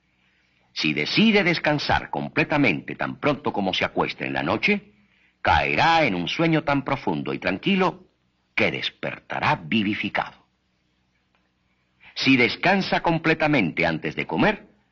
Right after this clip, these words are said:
los alimentos le harán mucho más provecho. Así,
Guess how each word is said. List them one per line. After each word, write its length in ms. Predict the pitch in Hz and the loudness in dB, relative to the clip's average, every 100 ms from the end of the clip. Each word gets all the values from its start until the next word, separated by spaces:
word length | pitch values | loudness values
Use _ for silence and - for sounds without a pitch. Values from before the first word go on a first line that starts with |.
| _ _ - | _ _ -2
los 260 | 123 147 120 | 2 4 2
alimentos 560 | 76 80 156 156 135 | 0 2 0 0 -4
le 80 | - | -2
harán 360 | 73 131 127 - | 0 0 0 -6
mucho 400 | - 208 220 190 | 0 0 2 0
más 180 | 143 139 | 0 0
provecho. 480 | 143 113 - - - _ _ _ _ _ _ _ - | 0 0 -2 -10 -14 _ _ _ _ _ _ _ -4
Así, 600 | 131 - 143 90 - - | -2 2 2 0 -4 -20